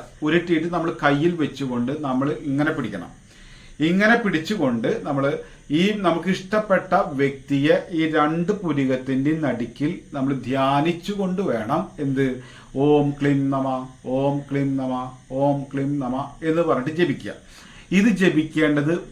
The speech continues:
മൂവായിരത്തി മുന്നൂറ്റി മുപ്പത്താറ് തവണയാണ്. ഇത് ജപിച്ചു കഴിഞ്ഞാൽ, അപ്പൊ ഒരു ദിവസം കൊണ്ട് ജപിക്കാൻ തന്നെ ഒരു മണിക്കൂർ വേണ്ടത്, കാരണം അത്രയും ചെറിയ മന്ത്രമാണ് ഇതാണ്. എന്നിട്ട് ഇത്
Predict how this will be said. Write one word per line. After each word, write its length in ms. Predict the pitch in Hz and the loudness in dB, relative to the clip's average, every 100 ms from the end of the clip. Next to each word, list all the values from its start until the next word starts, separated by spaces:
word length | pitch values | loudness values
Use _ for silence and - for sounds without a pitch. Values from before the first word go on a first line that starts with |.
| 143 | 0
മൂവായിരത്തി 920 | 143 143 147 156 160 160 156 156 175 185 190 | 2 4 6 6 6 4 2 0 -2 -4 -2
മുന്നൂറ്റി 720 | 135 135 139 135 135 127 151 170 147 | -2 0 0 0 0 -2 -6 -4 -4
മുപ്പത്താറ് 800 | 113 - 135 - - 139 143 160 135 | -6 -6 -6 -6 0 4 4 2 -2
തവണയാണ്. 440 | 104 110 92 80 - - - - - - - - - 160 | -4 -4 -6 -8 -18 -20 -20 -20 -20 -20 -20 -20 -4 0
ഇത് 100 | 214 196 | 2 2
ജപിച്ചു 340 | 147 147 208 175 | 2 2 0 0
കഴിഞ്ഞാൽ, 300 | 127 120 - | 0 -2 -4
അപ്പൊ 140 | 117 143 | -4 -2
ഒരു 80 | 151 | 0
ദിവസം 300 | 165 151 165 | 0 0 -2
കൊണ്ട് 180 | 165 170 | -2 -2
ജപിക്കാൻ 580 | 175 170 151 165 160 175 | 0 0 0 2 2 2
തന്നെ 280 | 160 165 190 - - - 135 | -2 -2 -2 -6 -16 -2 2
ഒരു 140 | 151 180 180 170 | 4 4 4 4
മണിക്കൂർ 520 | 160 156 - 160 180 | 4 2 0 0 4
വേണ്ടത്, 640 | 190 165 170 185 160 107 - | 6 6 6 4 2 -4 -4
കാരണം 180 | 147 165 | -2 0
അത്രയും 260 | 160 160 170 | -2 -4 -2
ചെറിയ 260 | 185 160 175 175 | -2 -2 0 0
മന്ത്രമാണ് 480 | 151 156 165 165 220 - - - | -2 0 2 2 -2 -8 -18 -6
ഇതാണ്. 300 | 143 156 120 - - - - | 2 4 2 -6 -20 -16 -2
എന്നിട്ട് 420 | 185 214 247 247 | 0 4 4 4
ഇത് 180 | 160 139 | 2 0